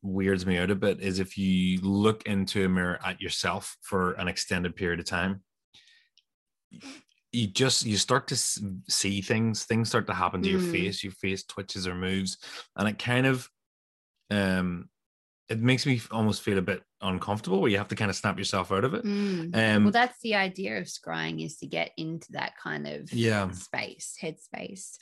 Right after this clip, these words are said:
Speaker 1: Maybe it's something that I need to give another crack to,
Speaker 2: <clears throat>
Speaker 1: but I, I just know that, um, it, yeah, it, I don't know, it just always made me feel a bit, um,
Speaker 2: It is a
Speaker 1: strange.
Speaker 2: bit confronting, 'cause I think it's, like,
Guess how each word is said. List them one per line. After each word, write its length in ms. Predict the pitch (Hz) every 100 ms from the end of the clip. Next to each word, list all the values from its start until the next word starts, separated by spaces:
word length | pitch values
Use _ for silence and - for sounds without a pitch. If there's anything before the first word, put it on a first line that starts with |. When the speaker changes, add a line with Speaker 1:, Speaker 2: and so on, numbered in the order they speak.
| _ _ - - -
Speaker 1:
Maybe 320 | 123 127 127
it's 120 | 120
something 220 | - 113 113
that 100 | 104
I 60 |
need 160 | 104 101
to 100 | 98
give 340 | 98 92 - -
another 280 | 104 101 98
crack 300 | 101 98 -
to, 280 | - 359 302
Speaker 2:
<clears throat> 180 | 202
Speaker 1:
but 40 | 107
I, 180 | 107 110
I 40 |
just 240 | 107 104
know 160 | 110 104
that, 200 | 98 95 _ _ _ -
um, 640 | 104 95 92 92 90 90 - _ _
it, 480 | 101 92 - - - - _ _ _ _ _ -
yeah, 300 | 110 120 107
it, 260 | 107 107
I 60 | 113
don't 140 | 113
know, 100 | 113 104
it 60 |
just 200 | 98 -
always 300 | 110 101 - -
made 180 | 104 98
me 120 | 95
feel 220 | - 92
a 40 | 90
bit, 200 | 92 - _ -
um, 520 | 95 87 87 87 98 - - 220
Speaker 2:
It 140 | 220
is 120 | 285
a 40 | 294
Speaker 1:
strange. 60 |
Speaker 2:
bit 180 | 330 -
confronting, 640 | 247 214 180 175 185 190 190
'cause 160 | 196
I 100 | 185
think 300 | 185 175 170
it's, 180 | - -
like, 300 | 185 165